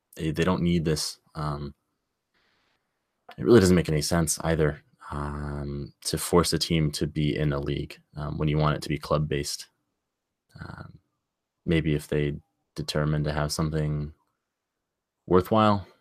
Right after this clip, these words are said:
um, and, and actually stable. But as for now, this, this could go the route of the N S, uh, N A S L and go south within a year. Um,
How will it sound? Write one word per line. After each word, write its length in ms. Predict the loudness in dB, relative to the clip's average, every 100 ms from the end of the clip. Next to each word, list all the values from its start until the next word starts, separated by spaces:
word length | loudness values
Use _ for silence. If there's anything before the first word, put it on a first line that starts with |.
| -10
um, 600 | -4 -2 -2 -4 -6 -10 -14 -10
and, 280 | -8 -8 -12 _
and 120 | -8
actually 600 | -6 -6 -4 -2 -2 -6 -12 _ _ _ _ _ _ _ _ _ _ _ _ _ _ _ _ _ _
stable. 500 | -6 0 2 2 -2 -6 _ -8
But 260 | -6 -6 -10 _
as 140 | -8 -6
for 160 | -4
now, 200 | 0 0
this, 240 | 0 -4 -10
this 220 | -8 -6 -6
could 200 | -8 -4
go 380 | -2 -2 -4 -8 _ _ _
the 100 | -4
route 240 | 0 -2
of 80 | -4
the 100 | -6
N 100 | -4
S, 360 | -6 -8 -10 -10
uh, 140 | -10 -4
N 120 | -2
A 40 | 0
S 160 | 2
L 260 | 2 4 4
and 140 | 2
go 100 | 0
south 520 | 0 2 2 0 -6 -10
within 260 | -6 -4
a 40 | -4
year. 400 | 0 0 0 -4 _ -12
Um, 520 | -8 -6 -8 -10